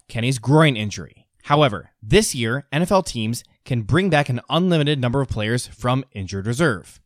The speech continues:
meaning there's almost no reason not to put a player on I R if he's going to miss at least three weeks, which is the minimum number of weeks required to be missed if you put a player on I R.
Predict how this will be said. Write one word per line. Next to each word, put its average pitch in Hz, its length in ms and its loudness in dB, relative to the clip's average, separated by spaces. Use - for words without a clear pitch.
meaning 127 360 0
there's 127 180 -2
almost 175 460 2
no 170 320 4
reason 131 560 -2
not 131 340 0
to 180 80 -6
put 143 180 -2
a 139 40 -2
player 113 400 -6
on 151 200 0
I 131 220 -2
R 101 300 -2
if - 120 -8
he's 113 180 -4
going 170 260 0
to 170 140 -4
miss 127 320 -2
at 156 120 -6
least 123 300 -6
three 92 220 -12
weeks, - 460 -6
which 165 220 -2
is 131 80 -6
the 120 100 0
minimum 170 420 2
number 160 240 4
of 151 120 0
weeks 139 200 -2
required 131 360 -4
to 147 80 -10
be 160 80 -4
missed 107 340 -4
if 139 200 -2
you 139 100 -10
put 117 300 -6
a 117 80 -14
player 95 260 -10
on 95 180 -10
I 87 160 -12
R. 104 340 -4